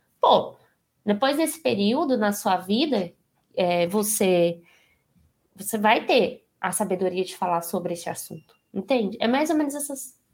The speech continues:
pegadas que, quando você é criança, ele, o, o Odu, ele não tem tanta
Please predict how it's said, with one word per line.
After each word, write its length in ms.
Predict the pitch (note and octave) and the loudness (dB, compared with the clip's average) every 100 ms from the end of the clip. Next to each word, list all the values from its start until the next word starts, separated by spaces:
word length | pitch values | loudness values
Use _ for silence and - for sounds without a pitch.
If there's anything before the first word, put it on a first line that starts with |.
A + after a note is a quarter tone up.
| _ _ _ _ _ _ _ _ _ | _ _ _ _ _ _ _ _ _
pegadas 440 | D4 B3+ F3+ F3+ A3 | 0 4 4 4 2
que, 200 | C4+ C4 - - - | -2 -6 -14 -20 -8
quando 240 | - C5 A4+ | 0 2 4
você 360 | F4+ E4+ - | 4 2 2
é 200 | B3+ A3 | 2 2
criança, 960 | A3 B3 G3+ F#3+ G3+ C4+ D#4+ - F#3+ F3 _ _ - - - - _ | 2 0 2 4 2 2 -2 -2 -4 -4 _ _ -20 -20 -20 -20 _
ele, 460 | - C#4 D4+ D4+ _ _ _ _ _ _ _ | 0 2 2 -2 _ _ _ _ _ _ _
o, 80 | A#3 D#4 - - | 0 2 2 2
o 140 | C4+ B3+ | 2 2
Odu, 240 | G#3+ C#4 | 2 0
ele 180 | D4 C4+ | 0 0
não 240 | C4+ C#4 D4+ | 0 -2 -2
tem 320 | B3+ C4 B3+ | 0 0 0
tanta 1500 | C4 A#3+ A#3+ - A#3+ A#3 A3 A3 G#3 G3+ G3 F#3 F3+ F3 E3+ | 0 0 -2 2 4 6 6 6 4 4 2 2 0 0 -4